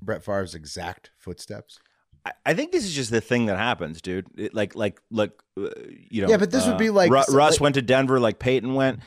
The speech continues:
Speaker 2: I mean, he, he's not really there in his career, but I think it's just, like, there's always thirsty teams
Speaker 1: But
Speaker 2: that
Speaker 1: it
Speaker 2: are
Speaker 1: would be
Speaker 2: willing
Speaker 1: like
Speaker 2: to
Speaker 1: if
Speaker 2: pick up
Speaker 1: Steve
Speaker 2: someone's
Speaker 1: Young
Speaker 2: garbage.
Speaker 1: It would be like if Steve Young had also gone to the Chiefs late in his career, like Montana.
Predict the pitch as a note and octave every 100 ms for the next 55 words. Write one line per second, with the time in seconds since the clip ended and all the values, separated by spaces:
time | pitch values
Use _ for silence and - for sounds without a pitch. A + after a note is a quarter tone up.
0 | - B2 B2+ D3 C#3+ C#3+ C#3+ A#2+ A2+ G#2+
1 | F#2+ - G#2+ A2 G2+ A2 F3 E3+ A#2+ A2+
2 | F#2 G#2 - A#2+ C3 - - A2+ G#2+ -
3 | G2 - A2 A#2 C3 C3+ G#3+ A#3+ A#3 A#2
4 | A#2+ G#3+ - - B2+ F#3+ G3 - E3 E3
5 | F#2+ F2 D2 - - _ - D3+ F3 F3+
6 | F#3 E3+ C3+ - E3 C#3+ D3+ C#3 B2+ C3+
7 | C#3 A#2+ B2 A2+ F#2+ - - G#2 - -
8 | - - A2+ G2+ G2+ A#2 G2+ G2 G2 F2
9 | - F#2 D2